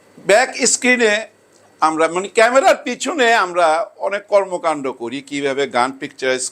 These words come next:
করি, কিভাবে ডান্স ডাইরেক্টর মুদ্রা ঠিক করে,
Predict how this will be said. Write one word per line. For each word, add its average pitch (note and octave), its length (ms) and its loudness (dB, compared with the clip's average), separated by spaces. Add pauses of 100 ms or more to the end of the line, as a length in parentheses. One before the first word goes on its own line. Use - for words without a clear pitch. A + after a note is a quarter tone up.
করি, C3 220 -4 (580)
কিভাবে C#3 520 2 (600)
ডান্স C3+ 280 4
ডাইরেক্টর C3+ 400 0 (100)
মুদ্রা C3+ 280 -4 (120)
ঠিক C3 120 -14 (100)
করে, B2+ 160 -2